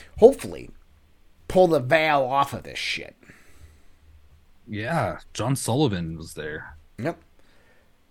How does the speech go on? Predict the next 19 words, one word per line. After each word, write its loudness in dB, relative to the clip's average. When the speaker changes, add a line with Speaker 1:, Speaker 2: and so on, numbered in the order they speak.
Speaker 2:
Where's 0
he 2
Speaker 1:
Um, 4
Speaker 2:
nowadays? -8
He -12
really -6
dropped -12
off -10
the -12
grid. -10
Speaker 1:
He -8
did. -2
Modeste 4
Mbami, 2
former 0
Cameroon 2
and -4
P -2
S -2